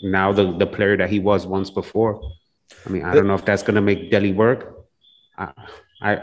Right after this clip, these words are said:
Speaker 1: I, I, for some reason, I don't think it will, but I'm, I'm hoping and praying that it does.
Speaker 2: This might come off as just, just wrong because I don't fully know J-, the early parts of Jesse Lingard's career and his real struggles, 'cause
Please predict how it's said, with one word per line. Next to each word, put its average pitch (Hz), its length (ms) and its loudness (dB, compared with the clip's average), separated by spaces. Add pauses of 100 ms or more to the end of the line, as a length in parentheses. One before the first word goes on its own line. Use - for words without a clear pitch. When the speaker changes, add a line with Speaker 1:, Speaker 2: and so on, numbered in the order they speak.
Speaker 1:
I, 101 320 -2
I, 101 80 -2
for 101 200 -2
some 131 280 6
reason, 139 380 6
I 104 120 0
don't 110 160 0
think 113 160 0
it 104 140 0
will, 135 400 0 (400)
but 95 420 0 (320)
I'm, 104 300 0
I'm 104 160 -2
hoping 107 380 2
and 95 180 0
praying 98 260 2
that 90 140 0
it 85 120 -4
does. 87 300 -6 (340)
Speaker 2:
This 147 180 -4
might 165 160 0
come 139 140 0
off 113 200 0
as 101 300 -6 (200)
just, - 240 -20
just 113 200 -12
wrong 101 260 -4
because 98 260 -10
I 92 60 -6
don't 92 320 -10 (800)
fully 92 400 -6 (180)
know 117 220 -12
J-, 95 240 -10
the - 180 -12
early 98 260 -8
parts 92 280 -12
of 92 80 -14
Jesse 95 220 -12
Lingard's 90 640 -14 (540)
career 120 440 2
and 95 140 -6
his - 200 -12 (120)
real 120 200 2
struggles, 98 560 -6
'cause - 440 -10